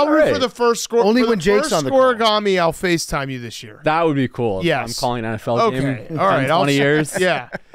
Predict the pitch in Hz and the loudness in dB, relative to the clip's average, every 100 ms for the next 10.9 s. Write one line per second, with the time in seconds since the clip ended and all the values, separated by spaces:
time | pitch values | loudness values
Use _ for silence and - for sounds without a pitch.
0 | - 180 226 - - _ - - _ 117 | -6 2 2 2 -12 _ -18 -18 _ -20
1 | - 196 196 180 240 214 185 180 185 190 | -6 0 2 6 6 4 2 0 2 4
2 | 214 190 175 170 147 139 139 123 135 131 | 2 2 0 -2 -2 -2 -2 -4 -8 -8
3 | 123 127 117 _ 123 139 123 - 127 120 | -6 -6 -6 _ -4 -2 -2 -4 -6 -4
4 | 117 - 117 110 127 120 117 117 113 117 | -8 -10 -10 -10 -10 -8 -8 -10 -10 -12
5 | 113 117 151 160 135 147 143 165 - 139 | -12 -4 0 2 2 2 0 -2 0 0
6 | 113 135 123 240 185 180 170 170 208 190 | 0 0 2 2 4 0 -2 0 2 2
7 | 156 - 117 135 151 156 147 131 143 123 | 0 -6 -10 -4 2 4 2 0 -2 -2
8 | 101 101 117 - 127 143 - 90 76 _ | -6 -6 -6 -6 -8 -8 -10 -14 -18 _
9 | - 147 135 110 _ _ 120 151 196 185 | -6 -2 -2 -4 _ _ -2 4 4 4
10 | 185 214 214 175 180 190 165 180 143 | 2 2 0 -2 0 2 2 2 0